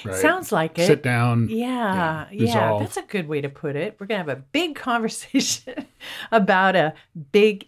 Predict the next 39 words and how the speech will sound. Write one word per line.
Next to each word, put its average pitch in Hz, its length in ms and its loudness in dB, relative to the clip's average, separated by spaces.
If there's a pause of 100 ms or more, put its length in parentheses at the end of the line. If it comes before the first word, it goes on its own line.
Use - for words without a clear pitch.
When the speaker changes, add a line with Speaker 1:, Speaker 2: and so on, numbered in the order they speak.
(160)
Speaker 2:
issue. 147 560 -8 (600)
And 214 180 0
this 381 300 -2 (180)
issue, 285 600 0 (200)
eh, 147 180 -12
to - 120 -6
me, 220 320 -2
is 165 640 -6
when 175 300 -6 (200)
we're 190 140 -6
differentiating 202 720 -2
it 160 140 -8
between 170 320 -8
the 147 60 -6
ordinary 160 520 -10
everyday 254 460 -8
thing, 320 380 -14 (180)
I 262 160 -6
think 269 260 -10
of 208 120 -8
the - 120 -8 (140)
axe 208 440 -10
in 196 140 -4
the 175 100 -4
tree 170 360 -8
story. - 580 -14 (220)
Speaker 1:
Mm. 101 420 2
Speaker 2:
Do 90 80 -4
you 269 60 -2
know 320 160 -4
that 330 180 -8
story? 302 440 -12
Speaker 1:
I 120 180 2
remember 160 460 2
that. 92 340 -10 (340)
Speaker 2:
Like 233 280 -2
the, 196 320 0 (320)
the 185 160 4
wood 240 400 -2